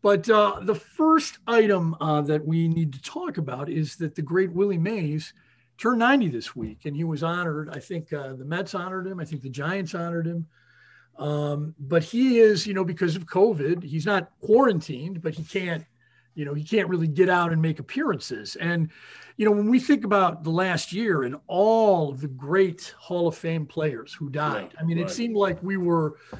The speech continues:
Speaker 1: lamenting the loss of another one hundred war, d-, you know, war, uh, player.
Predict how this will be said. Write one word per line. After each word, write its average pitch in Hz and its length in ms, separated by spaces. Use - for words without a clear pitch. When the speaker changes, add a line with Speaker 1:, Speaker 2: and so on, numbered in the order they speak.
Speaker 1:
lamenting 175 600
the 156 100
loss 170 680
of 160 140
another 180 580
one 190 220
hundred 180 500
war, 175 580
d-, 185 200
you 185 100
know, 160 80
war, 170 560
uh, 147 280
player. 214 600